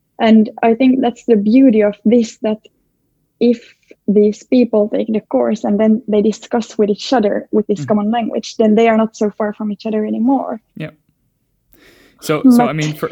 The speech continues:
Speaker 2: for everybody, it's sort of outside the comfort zone. And then the question is
Speaker 1: Hmm.
Speaker 2: just, uh, you know, do you push yourself? Um,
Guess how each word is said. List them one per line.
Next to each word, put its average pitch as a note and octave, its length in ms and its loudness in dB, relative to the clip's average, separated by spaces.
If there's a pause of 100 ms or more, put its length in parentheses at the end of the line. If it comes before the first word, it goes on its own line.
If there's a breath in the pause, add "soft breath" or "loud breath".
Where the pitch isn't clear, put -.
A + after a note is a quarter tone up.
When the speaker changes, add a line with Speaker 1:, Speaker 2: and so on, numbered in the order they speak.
(100)
Speaker 2:
for D3+ 100 -4
everybody, D#3 380 -4
it's C#3+ 160 -8
sort D#3+ 220 -4
of D3+ 160 -6
outside D3+ 480 -8
the C3+ 80 -10
comfort C#3 460 -10
zone. C#3 200 -12
And C#3+ 140 -12
then D3 120 -8
the C#3+ 80 -8
question C#3+ 480 -14
is C#3+ 200 -8
Speaker 1:
Hmm. D#4+ 80 2
Speaker 2:
just, G#3+ 340 0 (460 soft breath)
uh, C3+ 460 -8 (240)
you D3+ 120 -8
know, D3 140 -6
do C#3+ 100 -8
you D3+ 140 -2
push D3+ 320 -8
yourself? C#3+ 500 -8 (100)
Um, C#3 460 -8